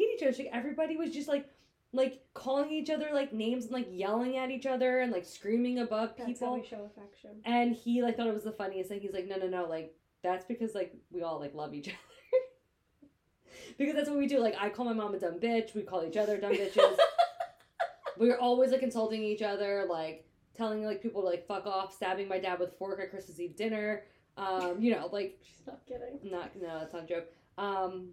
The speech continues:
Speaker 1: and that's just how we show love here, so
Speaker 2: Like, even during, so, for your wedding, your brother was your best man, and then you were
Speaker 1: His best man.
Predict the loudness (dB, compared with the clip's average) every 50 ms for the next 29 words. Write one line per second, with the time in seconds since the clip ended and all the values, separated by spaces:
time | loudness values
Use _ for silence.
0 | -18 -12 _ -4 -2 -2 -2 -2 -6 -4 -4 -4 -4 -4 -6 -4 -4 -4 -2 -2
1 | -4 -6 -6 -8 -12 -12 -12 -14 -16 -18 -20 -12 -6 -6 -4 -2 -2 -2 -2 -2
2 | -4 -6 -4 0 2 2 2 2 -2 2 4 4 4 6 6 6 6 6 4 4
3 | 4 2 2 0 -2 -6 -10 -2 0 2 2 2 2 0 0 -2 -2 -4 -4 -4
4 | -2 -4 -4 -4 -2 -2 -2 -2 -2 -4 -4 -6 -6 -8 -12 -18 -20 _ -8 -6
5 | -4 -4 -4 -4 -6 -6 -4 -4 -4 -4 -4 -6 -8 -6 -6 -6 -6 -6 -8 -8
6 | -8 -8 -8 -8 -10 -10 -12 -12 -18 _ _ _ _ _ _ _ _ -6 -4 -4
7 | -2 -2 -2 -4 -4 -4 -6 -4 -4 -4 -4 -4 -6 -6 -6 -6 -6 -8 -10 _
8 | _ _ _ _ _ _ _ _ _ _ _ _ _ _ _ _ -4 -4 -4 -4
9 | -8 -16 _ _ -8 -8 -8 -8 -10 -14 -16